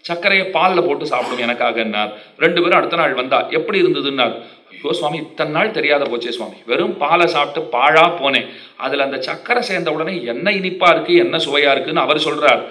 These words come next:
இந்த சர்க்கரை போட்டு சாப்பிடுற சுவாமி சொல்றார், "வெறும் சர்க்கரையா சாப்பிட்டதை விட அதை பால்ல போட்டுண்டு சாப்பிட்டேன், இன்னொரு டம்ளர் கொடுன்னு கேட்டு வாங்கி சாப்பிட்டேன் சுவாமி, அதே மாதிரி நானு,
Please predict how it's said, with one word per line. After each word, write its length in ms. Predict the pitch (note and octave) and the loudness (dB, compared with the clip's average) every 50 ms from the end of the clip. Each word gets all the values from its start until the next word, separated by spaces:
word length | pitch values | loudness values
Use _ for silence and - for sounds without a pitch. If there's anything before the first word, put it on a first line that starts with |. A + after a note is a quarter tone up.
| - - - - - | -14 -18 -20 -20 -12
இந்த 140 | B2+ C3 C#3 | -6 -4 -2
சர்க்கரை 300 | C3+ C#3+ C#3+ G3 G3+ F#3+ | 0 0 2 2 0 0
போட்டு 160 | F#3+ F3+ E3+ | 0 -2 0
சாப்பிடுற 260 | E3 E3 D#3+ D#3+ D3+ | 0 0 0 0 -2
சுவாமி 260 | D3+ D3+ D3+ D3 C#3+ C3 | -4 -2 -2 -4 -4 -4
சொல்றார், 360 | C3+ C3 C3 C#3 C3+ C3 C3 C3 C3 - - - | -6 -4 -2 0 0 0 0 -2 -4 -10 -14 -12
"வெறும் 260 | - A#2+ D3 F3 G3+ | -8 -4 -4 -2 -2
சர்க்கரையா 460 | F#3+ F#3+ E3+ - F3 E3+ F3 E3+ E3 E3 | -2 -2 -4 -4 -2 0 2 2 2 2
சாப்பிட்டதை 460 | D#3 - D3 C#3 C#3 - C#3+ C3 B2+ A#2+ | 0 0 -2 -2 -2 -2 -4 -4 -2 -2
விட 140 | A#2+ C3 D3 A#2+ - - - - - | 2 2 2 2 0 -4 -12 -12 -8
அதை 200 | - A2+ A#2 A2 | -6 -4 -4 -4
பால்ல 380 | - A#2 A#2 C3+ E3+ F#3 E3+ | -4 -6 -8 -6 -4 0 0
போட்டுண்டு 500 | - - - C#3+ F3+ G3 - A3 A3 G#3+ - D3+ | 0 0 -2 -4 -4 -4 -2 -2 -4 -4 -4 -2
சாப்பிட்டேன், 420 | C#3+ C#3 C#3+ C#3+ C#3 C#3+ D#3+ E3+ E3+ - - - - _ _ _ _ - | 0 0 0 2 2 2 2 2 0 -6 -14 -20 -20 _ _ _ _ -14
இன்னொரு 380 | B2 C#3 F3+ A3 C4 C4 - | -8 -6 -4 -2 0 0 0
டம்ளர் 340 | - - F3 F3 F3+ F3+ E3+ | 2 2 2 0 0 0 0
கொடுன்னு 180 | E3 D#3+ E3+ F#3 | 0 0 0 0
கேட்டு 240 | F3 F3 E3 E3+ D#3+ | 0 0 0 0 2
வாங்கி 220 | D3 D3 D3+ D#3 | 0 0 0 0
சாப்பிட்டேன் 340 | D3+ D3 C#3 C#3 D3 C#3 B2+ | 0 0 0 0 0 -2 -4
சுவாமி, 200 | C3+ C3 B2+ B2+ | -4 -4 -2 -2
அதே 180 | A#2+ A2+ B2 C3+ | -2 0 -2 -2
மாதிரி 320 | C3 C3+ C3 - - B2+ | -2 -2 -2 -4 -4 -4
நானு, 220 | B2 A#2+ A#2+ C3 | -2 -2 -2 -4